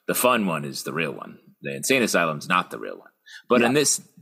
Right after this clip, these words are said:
Speaker 1: this one is written and, and drawn in a way where you're like, "Ah, it really could be either here." And honestly, I don't,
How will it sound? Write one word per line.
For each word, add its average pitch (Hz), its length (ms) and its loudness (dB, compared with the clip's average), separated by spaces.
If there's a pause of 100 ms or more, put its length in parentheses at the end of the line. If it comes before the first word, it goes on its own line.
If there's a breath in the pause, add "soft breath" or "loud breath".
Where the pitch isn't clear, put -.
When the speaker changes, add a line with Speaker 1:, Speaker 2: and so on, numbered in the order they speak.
(180)
Speaker 1:
this 143 240 4
one 143 120 6
is 107 160 2
written 104 320 4
and, 90 240 2
and 80 160 -4
drawn 90 280 2
in 82 80 -4
a 80 40 -4
way 78 160 -4
where 76 220 -4
you're 76 200 -4
like, - 180 -6
"Ah, 240 220 0
it - 140 -4
really 311 240 2
could 247 220 0
be 220 120 4 (160)
either 104 200 2
here." - 400 -8 (100)
And 90 400 -2
honestly, 101 600 2 (200)
I 90 180 0
don't, 90 460 -2